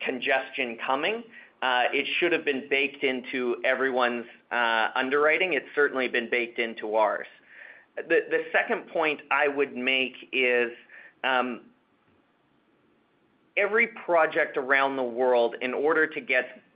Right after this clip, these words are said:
built, needs lands, permits, grid connection. And once you have those three things, it needs financing, offtake,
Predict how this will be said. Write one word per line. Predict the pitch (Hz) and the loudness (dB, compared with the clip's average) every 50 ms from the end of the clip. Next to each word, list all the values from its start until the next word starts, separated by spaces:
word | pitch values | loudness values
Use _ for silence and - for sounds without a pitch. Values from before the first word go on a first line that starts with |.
| _ _ - | _ _ 0
built, | 139 127 120 120 120 120 - | 2 4 4 4 2 0 -4
needs | 127 123 120 117 117 117 - 117 | -6 -4 -2 -2 -4 -4 -6 -4
lands, | 131 143 156 170 175 175 - - | -2 0 0 0 0 -2 -6 -8
permits, | - - 151 143 139 139 131 135 - - | -2 0 0 2 2 0 -2 -2 -6 -2
grid | 123 127 123 120 - | 0 0 0 0 -2
connection. | - 120 117 113 110 110 - - 117 113 117 | -6 -2 -2 -2 -2 -2 -4 -4 -4 -4 -2
And | 101 117 117 | -4 -2 0
once | 143 151 156 - - | 0 0 0 -2 -2
you | 170 151 | -2 0
have | 143 147 131 - - | 2 2 2 2 2
those | 123 123 127 123 - - - | 0 0 0 -2 -6 -6 -4
three | 127 127 117 - | -4 -4 -2 -2
things, | - 120 113 113 113 113 - | -2 -2 -2 -2 -4 -4 -4
it | 123 113 - | -4 -4 -2
needs | 123 120 117 117 113 - - - - - - - - - - | -2 -2 -2 -2 -4 -8 -14 -20 -18 -18 -18 -18 -18 -12 -6
financing, | - 139 139 147 151 151 147 - 151 135 | -4 -2 0 0 0 -2 -2 -2 -2 0
offtake, | 131 127 127 127 127 - - 131 123 117 117 | 2 2 2 0 -2 -4 -2 -2 -2 -2 -2